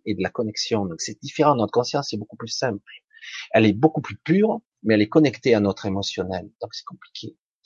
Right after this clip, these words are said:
Alors que eux, ils n'ont pas ce, tout ce bordel. Ils n'ont pas toute cette pagaille. Alors du coup, ils ont une énorme base de données et ils ont stocké toutes les expériences. Si on devait faire une I A un jour, qui est en train de se faire, on va stocker les expérimentations.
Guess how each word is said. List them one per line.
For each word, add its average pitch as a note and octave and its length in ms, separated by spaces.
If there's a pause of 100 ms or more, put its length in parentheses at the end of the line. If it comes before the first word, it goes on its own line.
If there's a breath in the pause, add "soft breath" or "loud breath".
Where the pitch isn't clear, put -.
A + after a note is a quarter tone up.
(240 loud breath)
Alors G#2+ 260
que G#2 260
eux, A#3+ 180
ils - 60
n'ont C3 100
pas D#3+ 180
ce, - 180
tout - 320
ce - 120
bordel. C#3+ 560 (920)
Ils - 80
n'ont - 100
pas - 140
toute E3 220
cette - 180
pagaille. E3 300
Alors G2+ 200
du G#2 140
coup, G#3+ 200
ils D3+ 100
ont A2 40
une G#2 60
énorme E3+ 400
base B2 160
de A2 80
données A2 320 (120)
et C#3 60
ils B2+ 180
ont A#2+ 260
stocké - 540 (800)
toutes A3 200
les D#3 100
expériences. G#2 540
Si - 160
on E3+ 100
devait G3 220
faire D3+ 240
une G2+ 200
I G2+ 180
A F#3+ 120
un B2+ 180
jour, D#3 480 (720)
qui - 80
est - 100
en D#2+ 60
train - 160
de D3+ 80
se - 100
faire, - 200 (960 soft breath)
on A2 100
va E3 100
stocker F3 420
les G#2+ 200
expérimentations. F#2+ 960